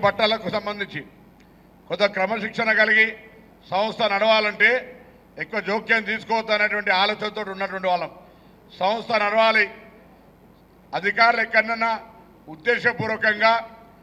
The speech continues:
లేదా ఒకవేళ ఏదైనా విధానపర నిర్ణయం కాకుండా నిర్ణయాలు తీసుకుంటే తప్పకుండా దాన్ని సరిదిద్దే ప్రయత్నం చేస్తాం. కానీ రోజువారీ డ్యూటీలో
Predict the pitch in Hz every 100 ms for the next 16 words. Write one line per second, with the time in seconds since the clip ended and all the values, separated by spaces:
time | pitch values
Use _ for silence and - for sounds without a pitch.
0 | - - 139 185 233 240 226 - - -
1 | - - _ _ _ - _ _ - 202
2 | 208 214 214 214 226 226 214 - - -
3 | - 156 226 247 233 233 220 214 226 233
4 | 214 220 220 226 220 - - - - -
5 | - 214 220 208 170 214 208 196 - 202
6 | 214 208 202 185 190 185 202 196 190 190
7 | 196 190 180 180 156 - - - - -
8 | 170 208 226 220 214 240 233 233 214 214
9 | 208 220 214